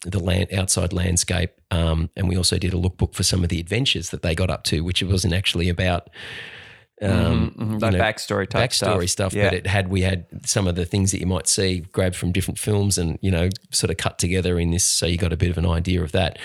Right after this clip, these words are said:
Speaker 1: and really have that, just that great material so that it visually excites people when they, when they read it.
Speaker 2: I just
Speaker 1: Um,
Speaker 2: had one come through the other day, actually, and I'd never seen it come through with an audition before, which was the lookbook.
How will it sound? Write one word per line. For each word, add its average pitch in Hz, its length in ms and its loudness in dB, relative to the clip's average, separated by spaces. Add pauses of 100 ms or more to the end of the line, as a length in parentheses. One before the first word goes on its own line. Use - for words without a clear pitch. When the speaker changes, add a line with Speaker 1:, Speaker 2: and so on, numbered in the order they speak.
(240)
Speaker 1:
and 92 160 -2
really 107 220 2
have 95 140 -2
that, - 120 -6
just - 180 -2
that 73 160 0
great 98 320 0
material 95 540 0
so 87 160 0
that 87 160 0
it 85 160 -4
visually 98 340 0
excites 85 380 0
people 80 280 -2
when 87 160 2
they, 80 360 0
when 92 160 2
they 82 120 0
read 85 300 0
it. - 200 -4 (140)
Speaker 2:
I 98 220 4
just 139 160 4
Speaker 1:
Um, 135 60 2
Speaker 2:
had 113 120 0
one 113 160 -4
come 107 220 -2
through 107 160 -2
the 98 80 0
other 98 140 -4
day, 104 260 0
actually, - 320 -4
and 95 100 2
I'd 95 120 0
never 101 200 0
seen 107 280 0
it - 160 -6
come 98 180 0
through 95 240 0
with 90 140 -2
an 90 80 0
audition 90 380 -2
before, 95 400 -2 (420)
which - 180 -6
was 92 280 0
the 98 100 -2
lookbook. 95 520 -2